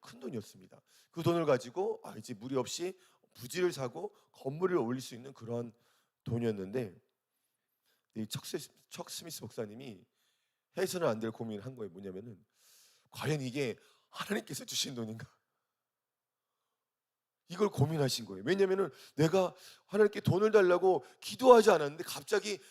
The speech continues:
백만 불이라는 거금이 생기니까 뭔가 불안한 마음이 들어서 하나님께 기도한 거예요. "하나님, 이게 하나님으로부터 왔습니까? 아니면은 그냥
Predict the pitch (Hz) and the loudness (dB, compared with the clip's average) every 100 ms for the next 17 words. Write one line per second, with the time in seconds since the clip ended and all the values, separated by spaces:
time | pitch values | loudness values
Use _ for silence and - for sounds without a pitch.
0 | _ 131 170 208 208 202 202 196 190 - | _ -12 0 4 4 2 -4 -2 -2 -6
1 | - 147 185 208 202 202 214 190 - 190 | -2 0 0 -2 -12 -10 -6 -6 -2 -2
2 | 156 113 _ _ _ _ - - - 175 | -2 -4 _ _ _ _ -20 -20 -10 2
3 | 208 214 165 208 208 196 165 160 139 151 | 4 4 6 6 6 6 4 4 0 0
4 | 202 226 _ _ 202 208 - 160 151 123 | -4 -6 _ _ 0 0 -2 -8 -6 -6
5 | 101 95 - - - 214 165 139 151 - | -10 -18 -20 -10 2 4 4 2 -2 -4
6 | - - 285 277 254 220 180 139 117 127 | -12 -2 0 2 6 4 4 2 0 -2
7 | 127 - 147 131 139 151 139 196 180 | -6 0 0 0 -2 -4 0 2 2